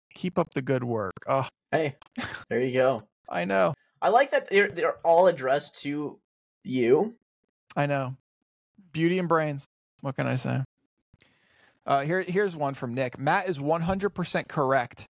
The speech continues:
Speaker 1: about everyone being here for good. Oh, fuck.
Speaker 2: <laughs>
Speaker 1: Well, shit. I mean, I guess, hey, listen, I guess I'm right.
Speaker 2: Yeah.
Speaker 1: You know? Star of the show.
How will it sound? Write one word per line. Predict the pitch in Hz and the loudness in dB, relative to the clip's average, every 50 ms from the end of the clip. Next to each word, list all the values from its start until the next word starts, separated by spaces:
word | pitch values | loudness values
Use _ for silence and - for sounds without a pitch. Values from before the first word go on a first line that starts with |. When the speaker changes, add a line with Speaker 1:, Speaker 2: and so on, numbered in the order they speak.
| _ - - - _ _ _ _ _ _ _ | _ -20 -20 -20 _ _ _ _ _ _ _
Speaker 1:
about | - 143 131 147 143 139 139 - - | -4 -2 0 2 2 2 0 0 -2
everyone | 156 151 147 165 165 160 156 156 151 | -2 -2 -2 0 0 0 0 0 0
being | 135 151 147 143 139 | -2 -2 -2 -2 -2
here | 139 139 135 143 | -2 0 0 0
for | 120 - 123 | 0 -2 -6
good. | 117 113 120 101 95 90 - 117 - - | -6 -4 -4 -4 -4 -4 -8 -10 -10 -6
Oh, | - 117 - | -4 -4 -4
fuck. | - 190 - - - - 214 - - - - | -4 -2 0 0 2 2 0 -2 -4 -8 -8
Speaker 2:
<laughs> | 208 - - - - - - - - - - - - | -10 -10 -12 -14 -14 -16 -16 -16 -16 -18 -12 -6 -4
Speaker 1:
Well, | 143 135 | -2 -2
shit. | 127 - - - 98 - - - | 0 -2 -2 -2 -4 -6 -6 -4
I | 151 | -2
mean, | 151 156 156 | 0 0 2
I | 156 151 | 2 2
guess, | 165 190 190 185 175 - - - - - - _ _ _ _ _ _ _ _ - - | 4 4 2 2 0 -4 -8 -8 -10 -12 -16 _ _ _ _ _ _ _ _ -10 -4
hey, | - 214 170 | -2 0 0
listen, | 165 196 196 - 120 98 117 - _ _ _ _ _ _ - | 0 0 0 -2 -6 -8 -10 -16 _ _ _ _ _ _ -6
I | - 131 | -4 -2
guess | 165 175 - | -2 -2 -2
I'm | 190 180 196 | -4 -6 -6
right. | 247 277 - - _ _ _ _ | -10 -12 -14 -18 _ _ _ _
Speaker 2:
Yeah. | - 131 170 220 180 | -2 2 4 4 4
Speaker 1:
You | 135 | 4
know? | 131 143 170 190 - _ _ _ _ _ _ _ _ _ _ | 2 0 -2 -4 -8 _ _ _ _ _ _ _ _ _ _
Star | - - - 135 143 | -6 -2 0 2 2
of | 170 | 0
the | 170 | -2
show. | 160 - 202 214 202 | -2 -4 -4 -4 -4